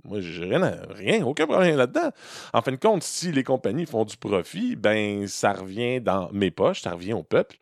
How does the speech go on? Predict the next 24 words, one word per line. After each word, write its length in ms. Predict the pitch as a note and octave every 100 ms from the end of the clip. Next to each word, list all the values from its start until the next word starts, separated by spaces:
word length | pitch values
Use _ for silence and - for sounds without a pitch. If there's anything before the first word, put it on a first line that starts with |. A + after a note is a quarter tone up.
| _ -
Donc, 180 | B2
ça 120 | G#2 F2
devrait 280 | G2 A#2+
nous 120 | B2 F#2+
aider 200 | F2+ B2+
comme 180 | E2+
nation 560 | F2+ G2 F2 - A2+ D#3+ - - - -
et 180 | -
comme 180 | D3 F2
individu. 760 | D#3+ D#2 F2 D3+ - G#4 E4+ - _ _ _
Fait 80 | F#2
que, 40 | - _ _ _ _ A#2+ G#2
go, 400 | G#2 A#3 C4 -
euh, 260 | C2 - B1+ - B2+ C3+ A2+ C3
<laughs> 80 | B2
étatisons 640 | G2 - C3 - G#2+ C3+ A#2+
tout, 360 | - C#3+ D#3 -
euh, 460 | - D#2+ E2 - - -
rendu 320 | A2 G#2+ F#2
là, 140 | F#2+ -
les 180 | G#2 A2+
ressources, 600 | G#2+ F2+ - E3 - F2+ - - - -
les 80 | G#2
compagnies. 560 | F#2 F2+ B2+ E4+ C4+